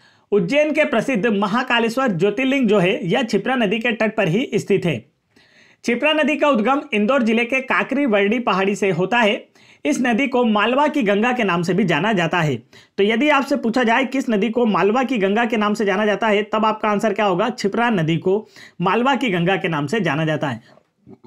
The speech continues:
और ये जो उज्जैन है, इसे मध्य प्रदेश की धार्मिक नगरी और संस्कृति नगरी के रूप में भी जाना जाता है। आगे बढ़ते हैं नेक्स्ट क्वेश्चन की ओर। नेक्स्ट क्वेश्चन यहाँ पर आपसे पूछा गया है, मध्य प्रदेश में निम्नलिखित इमारतों में से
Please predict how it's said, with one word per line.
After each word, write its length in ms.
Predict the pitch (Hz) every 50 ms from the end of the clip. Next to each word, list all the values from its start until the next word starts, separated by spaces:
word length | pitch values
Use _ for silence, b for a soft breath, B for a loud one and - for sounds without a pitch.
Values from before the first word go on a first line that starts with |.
| - - - - _ -
और 140 | 208 220 240
ये 100 | 269 285
जो 140 | 254 302 294
उज्जैन 340 | 269 208 160 - 254 277 262
है, 200 | 233 233 262 -
इसे 240 | 226 208 - 247 233
मध्य 280 | 196 208 233 220 254
प्रदेश 320 | 220 226 214 247 269 277 277
की 140 | - 254
धार्मिक 440 | 185 147 156 165 190 208 240 277 254
नगरी 360 | 226 190 170 185 208 226 226 -
और 140 | 208 202 202
संस्कृति 460 | - 196 190 185 - 226 220 285 277
नगरी 280 | 254 214 165 185 214 214
के 120 | 214 196
रूप 160 | 175 175 170 170
में 100 | 170 156
भी 120 | 147 185 190
जाना 280 | 165 180 185 180 247
जाता 320 | 240 165 160 139 - 160 151
है। 240 | 131 131 131 - - B B B B B B B B B B B B 208
आगे 180 | 220 240 269
बढ़ते 240 | 262 269 262 254 277
हैं 80 | 285 294
नेक्स्ट 380 | 262 185 175 180 180 - -
क्वेश्चन 320 | - 214 214 214 233 226 220
की 140 | 233 220
ओर। 220 | 214 226 247 - - 160
नेक्स्ट 300 | 160 190 233 233 233 269
क्वेश्चन 300 | - 262 262 285 285 285
यहाँ 120 | 269 277
पर 120 | 269 277
आपसे 220 | 277 262 220 262 262
पूछा 240 | 247 247 - 254 247
गया 140 | 247 269
है, 240 | 240 190 208 269 - b b b b b b b b b b b -
मध्य 300 | 170 214 247 247 254 330
प्रदेश 420 | 294 - 240 208 233 269 294 285 285
में 140 | 277 285
निम्नलिखित 600 | 262 233 247 269 277 285 277 247 233 - 277 247
इमारतों 360 | 254 220 208 196 196 196 254 247
में 120 | 226 220
से 360 | 214 - 190 - - - _